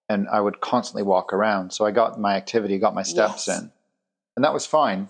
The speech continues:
Speaker 1: But now, let's say my new reality post-covid is one day a week in the office, and most of my time at home, or, or,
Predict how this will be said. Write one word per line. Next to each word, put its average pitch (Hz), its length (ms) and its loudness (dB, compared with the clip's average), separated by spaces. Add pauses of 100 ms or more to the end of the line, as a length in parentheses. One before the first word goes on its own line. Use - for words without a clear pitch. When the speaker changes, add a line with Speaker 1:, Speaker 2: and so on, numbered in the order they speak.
(160)
Speaker 1:
But 107 140 -2
now, 127 240 4
let's 117 260 0
say 107 440 2 (280)
my 104 160 2
new 113 200 2
reality 92 500 2
post-covid 95 680 -2
is 87 140 -6
one 98 220 -2
day 87 140 0
a 87 60 -4
week 90 240 -10
in - 60 -20
the - 120 -12
office, - 520 -10 (540)
and 95 320 -2 (260)
most 101 200 -4
of - 60 -20
my 92 100 0
time 95 240 -2
at 92 80 -4
home, 104 280 0 (200)
or, 98 400 2
or, 95 340 0